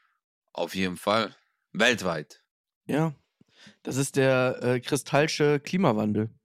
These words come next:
Speaker 1: Aber, hallo, Chris?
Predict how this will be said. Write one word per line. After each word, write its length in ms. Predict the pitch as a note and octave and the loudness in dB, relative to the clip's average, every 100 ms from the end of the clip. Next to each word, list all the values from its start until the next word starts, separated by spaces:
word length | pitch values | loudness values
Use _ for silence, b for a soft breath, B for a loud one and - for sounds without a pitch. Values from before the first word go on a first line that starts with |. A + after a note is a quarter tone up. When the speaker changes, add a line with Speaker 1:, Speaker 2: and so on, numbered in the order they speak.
| _ _ _ _ _ _ - | _ _ _ _ _ _ -2
Speaker 1:
Aber, 380 | G2 A2+ B2 - _ _ _ _ _ _ _ | 2 2 2 -4 _ _ _ _ _ _ _
hallo, 340 | F2 F2 A2 D3+ | -4 2 2 0
Chris? 420 | - D#3+ F#3+ | -2 -2 -2